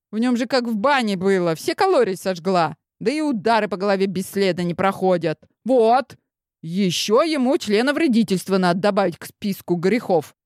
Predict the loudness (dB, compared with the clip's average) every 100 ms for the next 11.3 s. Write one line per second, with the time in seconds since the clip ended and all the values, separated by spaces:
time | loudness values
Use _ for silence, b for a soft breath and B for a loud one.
0 | -4 0 2 2 0 -2 0 0 0 0
1 | -2 -4 -2 -2 -2 -4 -4 -4 -2 2
2 | 2 2 -2 -2 -8 -10 -10 -6 -6 -4
3 | 0 0 0 -4 _ _ -8 -4 -2 -2
4 | 0 -2 -2 -4 -6 -4 -4 0 2 2
5 | -2 -8 _ _ _ _ -4 -2 0 0
6 | 0 -2 -10 -4 -2 0 -2 -4 -2 -2
7 | -2 0 2 0 0 0 0 -2 -4 -4
8 | 0 0 0 -2 -4 0 0 0 -8 -10
9 | -8 -4 0 2 0 -2 -16 _ _ _
10 | -6 0 2 2 0 -2 2 2 2 0
11 | -2 -4